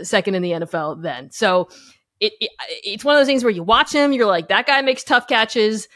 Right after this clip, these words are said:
The numbers show he makes tough catches. I really hope he gets reintegrated into this Patriots offense because I do think he, he's a good player, both, um, well, he's re-, he's very useful in the red zone, and they were a horrible touch, uh, red zone team last year.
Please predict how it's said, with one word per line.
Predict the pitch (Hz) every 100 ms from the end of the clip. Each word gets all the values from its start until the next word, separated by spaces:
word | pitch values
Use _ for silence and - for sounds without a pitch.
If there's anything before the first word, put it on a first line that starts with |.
| _ _
The | 151
numbers | 165 233 269 262
show | - 240 233
he | 233 220
makes | 196 190 -
tough | 196 185
catches. | - 175 170 190 170 170 165 - _ _ _ _ 180
I |
really | 185 175 220 285 277
hope | 240 226 196 - _ -
he | - 214
gets | 180 196 190 -
reintegrated | 180 208 233 214 208 180 180 170 165 - -
into | 180 170 175
this | 170 -
Patriots | - 180 - 180 165 - -
offense | 175 - 160 165
because | - 175 180
I | 143
do | 175 202 220
think | - 196 180
he, | -
he's | 180 196 180
a | 175
good | 190 180
player, | 185 175
both, | 165 175 170 - _ _ _ _ -
um, | 165 156 151 147 -
well, | 175
he's | 165
re-, | 180 180
he's | 170 170
very | 185
useful | 196 - 185
in | 170
the |
red | 160 170
zone, | 170 160 156
and | 156
they | 147
were |
a | 139
horrible | 185 185 165
touch, | 175 - -
uh, | 156 147 147
red | 165 165
zone | 151
team | 151 151
last | 135 139 -
year. | 156 143